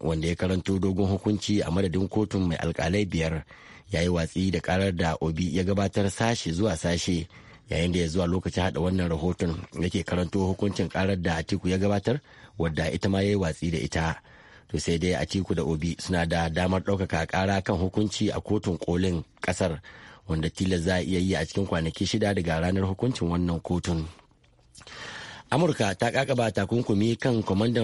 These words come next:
rundunar tsaron R S F ta kasar Sudan, Abdulrahim Hamdan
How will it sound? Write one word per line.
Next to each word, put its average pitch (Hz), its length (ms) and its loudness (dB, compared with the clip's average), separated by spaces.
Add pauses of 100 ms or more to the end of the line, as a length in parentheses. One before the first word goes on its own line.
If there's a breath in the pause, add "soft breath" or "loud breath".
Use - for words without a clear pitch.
rundunar 107 260 2
tsaron 90 300 0
R 98 160 0
S 98 140 -2
F 92 180 -2
ta 107 160 2
kasar 101 260 -2
Sudan, 87 480 -2
Abdulrahim 92 680 0
Hamdan 107 720 0